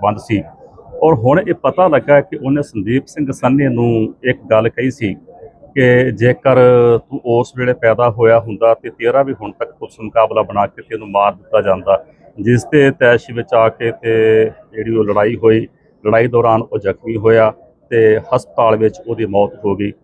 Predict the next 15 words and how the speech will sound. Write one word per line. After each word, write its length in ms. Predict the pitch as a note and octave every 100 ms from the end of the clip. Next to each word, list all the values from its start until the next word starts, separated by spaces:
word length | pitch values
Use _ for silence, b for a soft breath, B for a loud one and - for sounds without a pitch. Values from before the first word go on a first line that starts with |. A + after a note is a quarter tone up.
| _ _ -
ਦੇਖੋ 260 | C3+ - D3
ਕਿੰਨਾ 320 | C3 B2+ C#3+
ਕੁ 160 | D3
ਜ਼ਾਲਮ 260 | A#2+ A#2+ B2
ਪੁਲਿਸ 300 | A#2 A#2 A2+ A#2
ਅਫਸਰ 280 | A2 B2+
ਹੈ 160 | A#2+ A#2
ਕਿ 260 | A#2 B2+ A#2
ਜਿਹਦੀ 600 | G#2 B2 C3 B2 A2 A2 _ - _
ਲਾਸ਼ 300 | G#2+ A#2 C3+ -
ਲੈਣ 180 | C#3 C#3
ਤੋਂ 240 | - C#3 B2+
ਉਹਦੇ 160 | C3 B2+
ਘਰਦਿਆਂ 480 | - G2+ E2+ G#2+
ਨੇ 220 | A2 A2